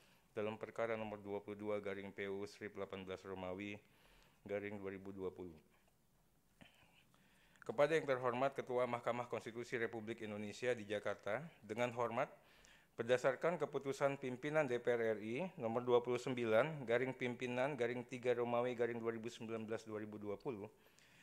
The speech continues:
pimpinan D P R R I menguasakan kepada ketua dan anggota Komisi Tiga D P R R I yang hadir, Arteria Dahlan, untuk selanjutnya disebut D P R R I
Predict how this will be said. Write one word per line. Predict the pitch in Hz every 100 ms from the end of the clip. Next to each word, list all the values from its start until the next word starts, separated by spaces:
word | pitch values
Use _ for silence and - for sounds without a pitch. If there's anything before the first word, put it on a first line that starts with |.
| - -
pimpinan | - 127 139 165
D | 160 139
P | 135
R | 123 113
R | 120
I | 143 160
menguasakan | 135 127 131 131 123 135 131 123
kepada | - 117 117 127 143
ketua | 113 127 127
dan | 123 127
anggota | 127 123 135 139 139
Komisi | 127 127 131 131
Tiga | 139 131
D | 117 117
P | 117
R | 120 120
R |
I | 101 120 - _ - - - - 113
yang | 117
hadir, | 120 117 139 131
Arteria | 117 120 117 113
Dahlan, | 107 110 135 156 160 - - _ - - - -
untuk | 120 135
selanjutnya | - 135 127 139 165 156
disebut | 127 139 131 143
D | 123
P | 120 117
R | 113 110
R | 107
I | 135